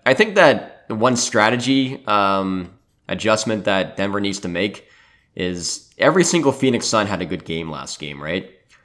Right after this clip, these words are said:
So I think they need to decide what they're gonna do against the two guards. They can't give them both things. Like, Devin Booker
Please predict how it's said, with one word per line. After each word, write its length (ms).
So 300
I 100
think 400
they 320
need 200
to 100
decide 500
what 140
they're 100
gonna 180
do 220
against 260
the 60
two 200
guards. 500
They 100
can't 240
give 140
them 160
both 280
things. 500
Like, 400
Devin 280
Booker 580